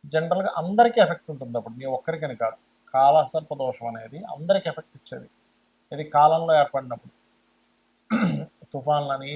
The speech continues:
ఇవన్నీ, కానీ సర్పదోషం ఉంది, అప్పుడు ఏమవుతుంటుందంటే, మీకు ఎక్-, ఎప్పుడు ఎక్కడో దగ్గర ఒక శత్రువు,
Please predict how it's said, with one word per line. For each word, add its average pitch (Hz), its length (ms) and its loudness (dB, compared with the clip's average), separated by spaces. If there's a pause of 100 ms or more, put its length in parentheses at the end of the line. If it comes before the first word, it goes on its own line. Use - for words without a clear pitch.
ఇవన్నీ, 135 500 -10 (760)
కానీ 196 160 -6
సర్పదోషం 175 640 2
ఉంది, 135 220 -12 (540)
అప్పుడు 160 220 -2
ఏమవుతుంటుందంటే, 143 920 -6 (600)
మీకు 175 220 -8 (1300)
ఎక్-, - 360 -8 (120)
ఎప్పుడు 214 480 -4
ఎక్కడో 202 520 2
దగ్గర 165 300 2 (200)
ఒక 156 120 -8
శత్రువు, 156 500 -6